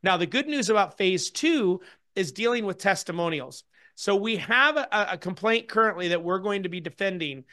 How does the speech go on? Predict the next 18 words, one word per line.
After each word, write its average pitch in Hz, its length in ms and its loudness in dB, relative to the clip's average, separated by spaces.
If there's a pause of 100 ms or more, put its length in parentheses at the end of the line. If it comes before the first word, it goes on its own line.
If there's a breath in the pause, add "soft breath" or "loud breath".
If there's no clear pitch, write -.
(240 soft breath)
where 175 140 2
we're 185 160 4
gonna 214 160 4
be 202 120 0
challenging 226 640 2
and 170 160 -6
pushing 190 380 -2
back 196 580 2 (260 soft breath)
on 170 320 -2
opera 185 420 2
with 170 360 -2
these. 120 260 -12
The 151 160 -10
testimonials 254 840 -2
in 208 280 -4
question 170 720 -2 (400 loud breath)
are 190 160 6
literally 185 1000 2